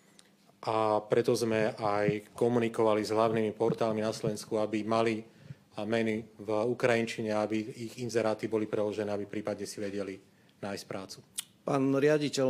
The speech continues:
Speaker 2: mal, myslím, dobrú ideu, ktorú, keď sa situácia aspoň trochu stabilizuje, by sme chceli reali-, realizovať v čo najviac miestach na Slovensku, aby mali vlastne občania Ukrajiny k dispozícii, aby mohli naozaj prísť, e, a priamo na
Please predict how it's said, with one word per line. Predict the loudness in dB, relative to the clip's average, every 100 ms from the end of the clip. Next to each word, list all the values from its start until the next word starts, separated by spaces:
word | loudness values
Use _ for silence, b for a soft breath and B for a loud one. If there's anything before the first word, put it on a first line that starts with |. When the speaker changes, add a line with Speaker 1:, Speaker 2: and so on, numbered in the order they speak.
| 2
Speaker 2:
mal, | 2 2
myslím, | 2 0 0 2
dobrú | 2 4 2
ideu, | 2 2 2 2
ktorú, | -2 0 0 2 -2 -2
keď | -2 0
sa | 0
situácia | -2 0 0 0 0 0
aspoň | -2 -6
trochu | -2 -4 -2
stabilizuje, | -2 -2 -2 -2 -2 0 2 4 2 -2 -8
by | -8
sme | -4 -4 -4
chceli | -2 0 2
reali-, | 0 0 -2 -4 -6 -4
realizovať | -2 0 0 -2 -2 -2 -6 -8
v |
čo | -6 -2
najviac | 0 0 2 0 0 -6
miestach | -2 0 0 0 -4
na | -2 -2
Slovensku, | 0 0 -2 -4 -4 -4 -6 B B -12
aby | -6 -2 0
mali | 0
vlastne | 2 0 0 -2 -4 -4 -6 -12 _ _ -6
občania | -2 0 0 0
Ukrajiny | 0 0 0 -2
k | -2
dispozícii, | -4 -2 -2 -2 -4 -4 -6 -4 -4
aby | -4 -2
mohli | -2 0 0
naozaj | 0 0 0 0
prísť, | -2 -2 -2 -4 -2
e, | -2 0 -2 -4 B B B B -14
a | -4
priamo | 2 2 2 0
na | -2 -2 -2 -2